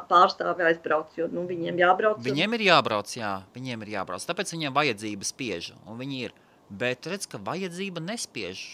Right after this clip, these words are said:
Speaker 2: un, un, un nebrauc, un varbūt tāpēc nav tās ticības vairāk. Kur tā ticība ir palikusi?
Speaker 1: Eh,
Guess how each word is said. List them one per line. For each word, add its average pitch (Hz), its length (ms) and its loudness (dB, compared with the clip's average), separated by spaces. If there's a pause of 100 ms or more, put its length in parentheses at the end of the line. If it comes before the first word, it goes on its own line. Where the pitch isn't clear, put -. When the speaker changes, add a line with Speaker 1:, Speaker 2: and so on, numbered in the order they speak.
(180)
Speaker 2:
un, 117 300 -16
un, 117 200 -14
un 123 200 -14
nebrauc, 113 560 -10
un 104 160 -16
varbūt 127 320 -12
tāpēc 139 320 -10 (180)
nav 160 300 -8
tās - 320 -8
ticības 104 560 -12
vairāk. - 480 -12 (840)
Kur - 140 -8
tā 160 160 -4
ticība 156 400 -8
ir - 80 -16
palikusi? - 560 -10 (2750)
Speaker 1:
Eh, 202 180 2